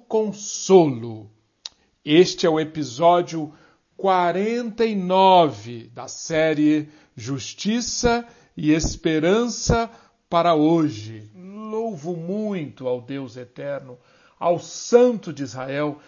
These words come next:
porque sei que é Ele, Ele, Ele que preparou, colocou todos os recursos à nossa disposição para estarmos juntos. E eu oro para que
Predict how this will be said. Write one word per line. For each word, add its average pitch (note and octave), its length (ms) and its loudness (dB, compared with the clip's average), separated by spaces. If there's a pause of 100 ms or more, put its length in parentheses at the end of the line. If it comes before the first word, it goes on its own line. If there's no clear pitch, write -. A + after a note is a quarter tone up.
(180)
porque F#3+ 260 -8
sei A3 300 -8
que G3 160 -12
é - 220 -10 (100)
Ele, E3+ 540 -4 (100)
Ele, D3 640 0
Ele F3+ 480 -6 (240)
que F3 340 -10 (160)
preparou, G#3 920 0 (1120)
colocou G#3+ 480 -2
todos C4 460 -2
os A3+ 120 -10
recursos G3+ 600 -10
à E3 80 -2
nossa F3 340 -8
disposição C#3+ 1040 -10 (320)
para D3 220 -4
estarmos C3 560 -12
juntos. A#2+ 600 -14 (300)
E D3 100 -6
eu D3 200 0
oro F3 560 4
para D3 240 -4
que D3+ 420 -12